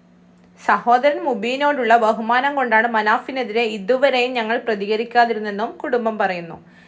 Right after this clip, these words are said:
അർജുന്റെ ഭാര്യയെ അപകീർത്തിപ്പെടുത്തുന്ന തരത്തിലുള്ള പ്രചരണമുണ്ടായി. പുതിയ ലോറിക്ക് അർജുന്റെ പേരിടുമെന്നാണ് മനാഫ്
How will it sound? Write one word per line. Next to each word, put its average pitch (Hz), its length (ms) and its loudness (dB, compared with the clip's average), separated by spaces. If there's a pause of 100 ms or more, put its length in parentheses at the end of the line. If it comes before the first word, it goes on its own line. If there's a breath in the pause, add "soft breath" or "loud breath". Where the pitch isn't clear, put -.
(480 soft breath)
അർജുന്റെ 226 420 0
ഭാര്യയെ 262 680 4 (140)
അപകീർത്തിപ്പെടുത്തുന്ന 233 960 2
തരത്തിലുള്ള 208 380 2
പ്രചരണമുണ്ടായി. 220 880 0 (300 loud breath)
പുതിയ 240 320 0
ലോറിക്ക് 262 400 2
അർജുന്റെ 233 480 0
പേരിടുമെന്നാണ് 262 640 2
മനാഫ് 220 400 0